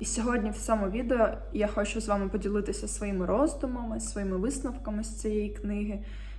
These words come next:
та також порекомендувати вам її прочитати,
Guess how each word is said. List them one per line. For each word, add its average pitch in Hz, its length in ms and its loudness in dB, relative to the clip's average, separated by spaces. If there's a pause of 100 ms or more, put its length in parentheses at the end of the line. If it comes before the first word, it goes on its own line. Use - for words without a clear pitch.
(260)
та - 60 -6
також 214 340 2
порекомендувати 196 880 0
вам 247 280 4
її 269 140 2
прочитати, 214 800 0